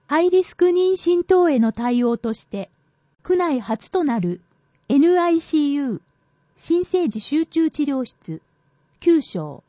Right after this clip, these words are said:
ジーシーユー、継続保育室、回復治療室、二十床を設置し、小児科を含め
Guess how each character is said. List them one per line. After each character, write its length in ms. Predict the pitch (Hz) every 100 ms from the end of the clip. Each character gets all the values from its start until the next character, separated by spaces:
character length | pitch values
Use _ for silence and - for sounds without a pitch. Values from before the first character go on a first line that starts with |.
| _ _ _ _ _ _ _ _
ジ 140 | - 294
ー 140 | 330
シ 320 | 339 349 330
ー 40 | 302
ユ 220 | 294 277
ー、 120 | 175 - _ _ _ _ _ -
継 200 | 320 339
続 260 | 349 -
保 140 | 262 302
育 240 | 311 269
室、 420 | - - - 160 _ _
回 240 | - 320
復 200 | 339 -
治 140 | 320 311
療 260 | 311 269
室、 360 | 214 - - 156 _ _ _ _ _ _ _ _
二 120 | 247 277
十 100 | 349
床 340 | - - 269
を 160 | 233 202
設 140 | - 190
置 140 | - 202
し、 240 | - 165 _ _ _ _ _ _ _ _
小 300 | - 349 359
児 100 | 359
科 220 | 359 320
を 80 | 311
含 240 | 294 - 277
め 240 | 196 -